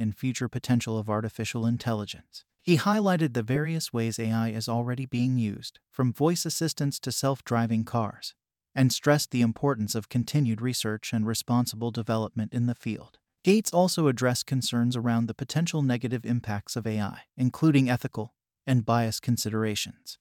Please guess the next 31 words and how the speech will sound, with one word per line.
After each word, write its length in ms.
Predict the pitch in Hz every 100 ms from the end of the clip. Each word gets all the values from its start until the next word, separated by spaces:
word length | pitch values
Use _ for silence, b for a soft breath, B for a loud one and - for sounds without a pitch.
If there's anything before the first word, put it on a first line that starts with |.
| _ -
He 140 | 196
encouraged 560 | 185 - 208 220 170 -
the 80 |
legal 320 | 135 147 151 147
industry 460 | 143 123 - 110
to 120 | -
champion 520 | 120 - 143 - 123 113
the 80 |
rights 280 | 113 131 135
of 120 | 120
those 260 | 113 117 127
who 100 | 123
may 200 | 120 117
be 200 | 117 127
adversely 520 | 113 110 131 - 160
affected 480 | 135 - 123 - 104
by 160 | 104 98
A 160 | 110
I 240 | 107 95 - _ _ _
and 160 | 139 123
to 80 | 131
consider 440 | 123 - 151 135
the 140 | 120
exciting 500 | 113 - 135 127 123
possibilities 800 | 107 120 - 120 123 110 104 107 -
for 140 | 120
advancing 560 | 117 120 123 131 139 123
healthcare, 520 | 117 107 - 92 98 _ _
education, 720 | 135 120 139 127 110 - 110 - -
and 200 | 123 117
business. 520 | 123 101 92 -